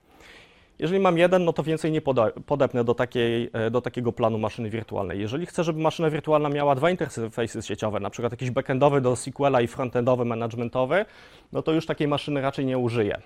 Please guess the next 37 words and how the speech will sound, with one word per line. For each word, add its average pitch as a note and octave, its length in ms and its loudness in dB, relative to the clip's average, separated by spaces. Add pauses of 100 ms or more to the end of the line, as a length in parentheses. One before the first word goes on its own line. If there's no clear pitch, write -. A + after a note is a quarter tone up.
Nawet C#3 220 2
jeżeli C3+ 320 0
potrzebuję C#3 580 0
zasoby C3+ 360 -2
mniejsze, D3 420 -2
no C3 140 -2
to C3 220 0
ze A#2+ 120 -2
względu B2 380 -4
na A#2+ 220 -2 (280)
limit, C3 400 -4 (240)
e, A2+ 580 0
network B2 320 -4
interfejsów B2 640 -2 (360)
nie C#3 140 0
jestem B2 260 -2
w - 40 -18
stanie A#2 240 -2
użyć, C3 360 -2 (140)
więc E3 140 -8
w - 60 -20
tym F#3 120 -2
przypadku - 440 -4
będę C#3+ 200 -4
musiał C3+ 240 -4
wziąć B2 300 -4 (380)
taką D3 340 0 (260)
maszynę B2+ 340 -2
wirtualną B2 460 0
o A2 40 0
takim A#2+ 260 -4
rozmiarze, A2+ 420 -2
żeby G#2 180 -4
te A#2+ 120 -6
dwa A#2 240 4
interfejsy A2 460 -6
sieciowe, G#2+ 480 -4